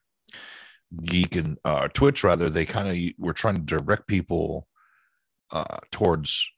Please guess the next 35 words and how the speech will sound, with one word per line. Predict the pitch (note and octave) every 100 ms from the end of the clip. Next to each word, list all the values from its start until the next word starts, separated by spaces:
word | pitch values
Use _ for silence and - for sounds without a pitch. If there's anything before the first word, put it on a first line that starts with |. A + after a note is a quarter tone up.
| -
this | F2+ E2+ - - _ -
external | A2+ - A#2+ G2
site, | D#2+ - C#2+ - -
right? | D#2+ E2+
And | F#2+ C3
they |
had | F3 G3
other | D3 G2+
content | G2+ F#2 F2+ D2+
too. | D#2+
They | D#2+
had | -
some | G#2+
amazing | F#2 F#2 G#2 F#2+
shows, | E2 - E2+ D#2 D2+ - - - _ _ -
uh, | E2 -
hosted | - G#2 - F#2
by, | E2+ D#2+ E2 - - _ _
you | - -
know, | - -
Eric | - E2 D2 -
Williams | F2 D#2 D#2 D2
and | D#2
some | -
other | E2+ E2
great | C#2+ E2 E2+
people | - E2+ E2 D#2+
who | - F2
were, | D#2+ D#2 C#2+
did | F2+
some | - E2 D#2
amazing | D#2 D#2+ D#2
content. | D#2+ C2+ D#2 -
T | F#2
J | D#2 D2 D2+